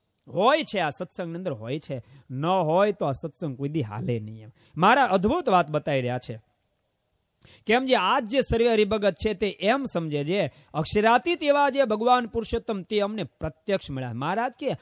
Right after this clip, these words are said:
આજ તો બધા એવા છે, એટલા માટે કહું, અહીંયા પણ નવ્વાણું ટકા સમુદાય એવો બેઠો છે,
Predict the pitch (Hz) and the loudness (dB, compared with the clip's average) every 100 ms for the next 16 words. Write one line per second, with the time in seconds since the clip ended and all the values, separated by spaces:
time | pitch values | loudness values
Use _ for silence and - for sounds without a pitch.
0 | _ - 185 - 165 135 151 175 202 202 | _ -6 -6 -6 -6 -2 -2 2 2 2
1 | 139 120 - 107 _ _ - 151 185 180 | -2 -8 -16 -20 _ _ -14 -6 -2 -2
2 | 170 151 139 131 190 226 220 160 175 139 | -4 -4 -4 -2 0 2 2 0 -2 -2
3 | 110 _ _ _ 120 120 165 233 269 254 | -6 _ _ _ -12 -2 2 6 8 6
4 | 190 170 165 147 156 147 131 139 143 120 | 4 -2 -2 -4 -4 -6 -4 -4 -4 -6
5 | 117 123 - 117 | -6 -8 -8 -12